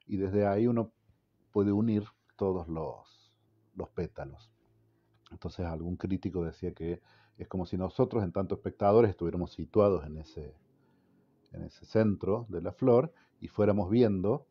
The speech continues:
cada una de las vidas de estos personajes y, y, y mostraba en, en esa, en ese comentario, que era en video, la cantidad de veces que la película, la transición de una escena a otra es por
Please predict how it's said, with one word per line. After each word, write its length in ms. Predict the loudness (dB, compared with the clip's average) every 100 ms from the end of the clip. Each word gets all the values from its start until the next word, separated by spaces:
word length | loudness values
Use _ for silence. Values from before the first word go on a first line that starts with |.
| _ _ _ _ _
cada 280 | 0 2 4
una 260 | 2 0 -2
de 100 | -2
las 380 | -6 -8 _ -6
vidas 380 | 0 2 0
de 80 | -2
estos 200 | -8 -12
personajes 800 | -12 -10 -4 -2 -2 -2 -6 -6 _ _ _ _ _ _ _ _ _
y, 120 | -8
y, 360 | -6 -8 -8 -10
y 80 | -12 _ _ _ _ _ -6
mostraba 600 | -4 -4 2 6 8 6
en, 140 | 2 -4
en 140 | -8
esa, 720 | -10 -10 -8 -8 -8 -10 -18 _
en 100 | -16
ese 160 | -10 -8
comentario, 520 | -4 -2 4 4 4
que 60 | 0
era 80 |
en 80 | -2
video, 480 | 0 0 0 -2 -4 _ _ _ _ _ -6
la 240 | -4 -2
cantidad 440 | 0 -2 0 2 4
de 80 | 4
veces 300 | 2 -2 -8
que 100 | -6
la 80 |
película, 400 | -2 0 0 2
la 140 | 2 2
transición 640 | -2 -2 -2 2 2 0 -6
de 80 | -4
una 120 | -2
escena 240 | -4 -2
a 40 | 0
otra 260 | 0 0
es 60 | 0
por 320 | 2 0 0